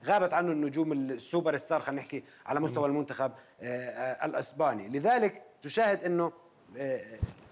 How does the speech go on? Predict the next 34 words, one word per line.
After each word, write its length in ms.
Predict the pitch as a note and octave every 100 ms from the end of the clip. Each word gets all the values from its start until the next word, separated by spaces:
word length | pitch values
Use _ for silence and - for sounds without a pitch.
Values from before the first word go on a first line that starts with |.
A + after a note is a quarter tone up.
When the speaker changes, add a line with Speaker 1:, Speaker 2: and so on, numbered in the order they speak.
| -
Speaker 1:
ال-، 220 | C#3+ C3
البطولة 580 | - D3 C#3+ D#3+ E3+ A#3
محصورة 600 | G3 - - G#3 D#3+ F#3+
مثل 220 | - F#3+ F#3+
ما 140 | F#3
تفضل 320 | F3+ F3+ E3+
الكابتن 480 | D#3+ D3 E3 D#3+ C#3+
خالد، 400 | - D3 D3 D3
قال 320 | G3+ G#3 G3 F3
بكو-، 300 | F#3 G3+ G#3+
بطولة 320 | G3 A3+ G#3+
محصورة 300 | F#3+ - G3+
تقريبًا 420 | F#3+ G3 G3 F#3+ F#3 - _ -
بين 300 | F3 F#3 F3
ثلاث 380 | F3 A3+ A3 F3
منتخبات 640 | F3+ E3+ D#3+ D#3+ F#3+ F#3
رئيسية، 720 | E3 C#3+ D3+ C#3+ F3+ C3 G2+ _ _ _ _ -
إنجلترا، 640 | C3 F#3 F#3+ F3 E3+ E3+ - -
فرنسا، 600 | - B2+ C#3+ F3 F3 E3 D#3+ - -
والمنتخب 460 | A#2+ D#3 F3 D#3 D3
الألماني 460 | C#3 D3 D#3 E3 D3
هم 140 | D3+
الثلاث 380 | C3+ - E3 C3+
منتخبات 480 | D3+ C#3 C#3+ C#3+ C#3
مرشحين. 520 | B2+ A2 G#2+ A2 F2 _ _ _ _ -
وهذا 320 | D#3 A#3 B3+
الشيء 320 | A#3+ - A#3
معًا 180 | G3+ F#3+
إذا 360 | G#3 F3 E3+ D#3+
الآن 300 | - G3 G#3+
أنت 160 | F#3+
ب-، 120 | D#3 C#3
يعني 160 | C3+
بت-، 420 | C#3 - - -